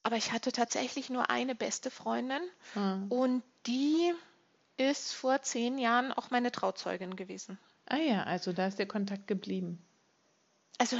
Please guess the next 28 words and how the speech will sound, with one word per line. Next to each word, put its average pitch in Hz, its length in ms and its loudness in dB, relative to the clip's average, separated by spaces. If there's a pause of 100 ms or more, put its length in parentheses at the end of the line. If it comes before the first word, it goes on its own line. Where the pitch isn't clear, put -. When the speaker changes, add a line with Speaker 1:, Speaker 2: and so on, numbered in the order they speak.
(120)
Speaker 1:
n-, 240 260 -2
n-, 220 380 -2
jein, 196 280 6 (220)
er, 247 300 4
äh, - 240 -4 (120)
wir, 214 300 2
wir 220 180 2
wissen, 269 320 0 (840)
wenn 220 320 2
wir 233 100 4
Kontakt - 560 -2
haben 262 480 0 (480)
und, 220 180 2
und - 380 -2
sehen 240 400 0
oder 214 260 2
hören, 226 300 6
ist 220 220 -2
es - 80 -4
tatsächlich 208 520 -2
so, 208 120 -2
als 202 200 0
wären 202 280 0
keine 202 320 0
Jahre 202 300 6
Speaker 2:
Mhm. 226 40 0
Speaker 1:
dazwischen 269 500 -2
gewesen. 254 380 -2